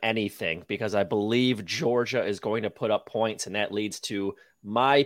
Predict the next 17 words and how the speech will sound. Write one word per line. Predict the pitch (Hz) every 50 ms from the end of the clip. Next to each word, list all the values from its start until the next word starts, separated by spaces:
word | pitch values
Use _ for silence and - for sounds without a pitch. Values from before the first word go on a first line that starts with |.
| -
pick, | - - 123 113 117 - -
and | 98 101 95 110
that | 120 123 131 139 - -
is | - 113 113 113 117 110 -
Adonai | - 110 113 92 - - 113 113 131 147 170 180 170 165 165 151
Mitchell | 135 123 123 120 120 151 - - - - 151 123 104 98 101 110 - _ _ _ _ _ _ _ _ -
over | 135 151 160 160 147 156 160 156 156
forty-one | - - - - 139 143 151 160 170 175 151 117 117 131 131 139 143 135
and | - 120 120 117
a | 113
half | 113 127 120 113 117 120 -
receiving | 113 - - 139 139 131 127 117
yards. | 107 85 82 85 - -
Now, | 87 87
shop | - - - 127 117 139 - -
around | 190 165 151 143 147 139 139 139 139 135
here. | 127 - 135 131 131 139 135 -